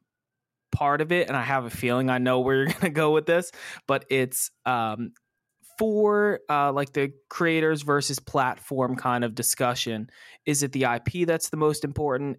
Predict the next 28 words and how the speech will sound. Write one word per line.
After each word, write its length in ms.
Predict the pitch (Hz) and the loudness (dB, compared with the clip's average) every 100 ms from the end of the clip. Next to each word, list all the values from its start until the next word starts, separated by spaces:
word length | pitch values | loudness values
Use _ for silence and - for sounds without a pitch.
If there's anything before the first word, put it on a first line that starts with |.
| - | -4
Is 200 | 135 123 | -2 0
it 200 | - - | -4 -8
the 80 | |
player, 680 | 127 - 165 160 156 151 - _ | -8 -2 0 2 2 2 -2 _
or 320 | 147 135 135 - | 2 4 2 0
is 240 | 139 135 135 | 0 0 0
it 260 | 127 131 | -2 -4
the, 540 | 131 127 123 120 120 - | -4 -2 -2 -2 -4 -6
uh, 260 | 107 107 104 107 | -4 -2 -2 -4
like, 200 | 117 - | -8 -4
host 320 | - 147 - | -2 -2 -2
company, 360 | 131 113 117 | -4 -4 -4
like 160 | 110 - | -4 -4
a 40 | |
Twitch, 360 | 131 - 127 - | -8 -2 -2 -2
a 20 | |
YouTube 560 | 127 127 127 - 127 113 | -4 -2 -2 -2 -6 -4
kind 240 | 127 117 | -4 -4
of 80 | 113 | -4
thing 180 | 123 117 | -4 -2
that 220 | 110 110 | -2 -2
is 220 | 135 131 | -2 -2
most 340 | 127 127 120 120 | 0 0 -2 -6
important 400 | 117 123 - 107 | -6 -6 -6 -8
in 120 | 104 | -8
this, 260 | 101 - - | -8 -10 -8
um, 400 | 98 92 92 101 - - - _ | -10 -10 -12 -14 -16 -20 -20 _
relationship? 720 | - 120 110 - 73 - 67 | -4 -2 -2 -6 -12 -16 -16